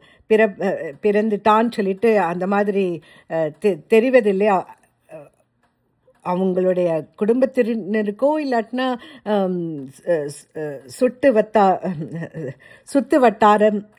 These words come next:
அ, அவங்களுடைய, அ, சமுதாயம், எங்க அவங்க குடியிருக்கிறாங்களோ, அவங்களுக்கு யாருக்கும், அ, தெரிவதில்லைன்னு சொல்லிட்டு தான் பெரும்பாலான, அ, ப-,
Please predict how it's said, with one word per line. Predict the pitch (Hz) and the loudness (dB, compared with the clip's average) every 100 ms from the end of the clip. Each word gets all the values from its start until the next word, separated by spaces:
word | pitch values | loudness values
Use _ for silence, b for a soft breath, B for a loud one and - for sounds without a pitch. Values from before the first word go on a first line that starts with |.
| 156 165 | -12 -8
அ, | 143 180 156 175 | -2 -2 -2 -2
அவங்களுடைய, | 190 185 185 175 175 - 151 | -4 -2 0 0 0 -2 -6
அ, | 147 135 _ - | -6 -8 _ -12
சமுதாயம், | - 226 262 240 226 202 214 - | -2 0 2 2 4 2 0 -2
எங்க | 196 214 214 202 B B B | -2 0 2 0 B B B
அவங்க | 190 185 175 | -2 -2 -2
குடியிருக்கிறாங்களோ, | 240 254 208 208 202 208 | 2 2 2 0 2 0
அவங்களுக்கு | 196 190 208 | 0 -2 -2
யாருக்கும், | 190 190 190 208 196 - - | 0 0 -2 -4 -6 -8 -8
அ, | 170 156 - | -6 -4 -2
தெரிவதில்லைன்னு | 208 220 214 190 190 185 | -2 0 0 -2 -4 -6
சொல்லிட்டு | 190 190 170 170 | -6 -10 -8 -6
தான் | 196 - _ _ _ _ _ _ _ - B B B | -6 -8 _ _ _ _ _ _ _ -20 B B B
பெரும்பாலான, | 220 254 269 233 190 180 196 185 156 b b b | 4 4 4 4 2 0 0 0 -4 b b b
அ, | 160 151 139 127 117 _ _ _ - _ _ | -4 -2 -4 -6 -12 _ _ _ -20 _ _
ப-, | 180 147 | -10 -10